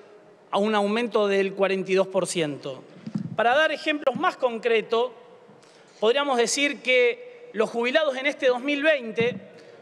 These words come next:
que cobran la mínima, en vez de diecinueve mil pesos, hubieran podido cobrar veinte mil pesos.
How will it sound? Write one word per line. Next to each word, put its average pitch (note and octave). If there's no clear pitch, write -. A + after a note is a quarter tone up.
que G3
cobran C#4
la B3+
mínima, A#3
en G#3+
vez C#4+
de C4+
diecinueve A#3+
mil C4+
pesos, D4
hubieran A#3
podido A#3
cobrar A#3
veinte G#3
mil A3+
pesos. C#3+